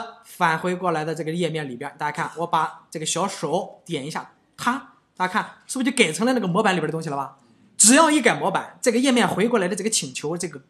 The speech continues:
这个链接就变了。那么请问将来是不是这个地方是不是就正确了吧？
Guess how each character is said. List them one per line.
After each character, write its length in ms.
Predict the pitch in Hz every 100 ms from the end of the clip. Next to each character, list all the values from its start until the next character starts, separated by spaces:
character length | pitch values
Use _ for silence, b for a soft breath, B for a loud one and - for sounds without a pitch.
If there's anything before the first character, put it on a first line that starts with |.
| _
这 80 | -
个 80 | 165
链 200 | 254 -
接 120 | -
就 80 | 220
变 160 | 156
了。 120 | 123 - b -
那 100 | 208
么 40 |
请 160 | 185 180
问 80 | 180
将 140 | 196
来 80 | 175
是 60 |
不 80 | 180
是 0 |
这 80 | 185
个 40 |
地 60 | 165
方 100 | 170
是 80 | 170
不 60 |
是 40 | 175
就 60 |
正 140 | 185 190
确 100 | 160
了 60 |
吧？ 300 | 156 156 -